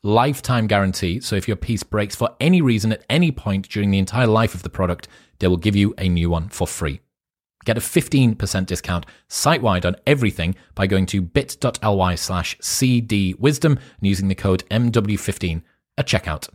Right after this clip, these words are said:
That's bit dot L Y slash letter C, letter D, wisdom and M W fifteen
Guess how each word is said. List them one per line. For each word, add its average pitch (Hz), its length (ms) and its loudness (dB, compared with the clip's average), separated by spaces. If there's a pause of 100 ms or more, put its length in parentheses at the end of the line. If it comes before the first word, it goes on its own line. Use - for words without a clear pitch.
That's - 180 -4
bit 131 680 0
dot - 200 -2
L 104 160 2
Y 87 220 0
slash 85 420 -4
letter 123 260 0
C, 95 380 0
letter 92 260 -2
D, 82 220 -2
wisdom 135 480 2 (380)
and 90 140 -4 (100)
M 104 240 2
W 92 260 0
fifteen 80 480 -4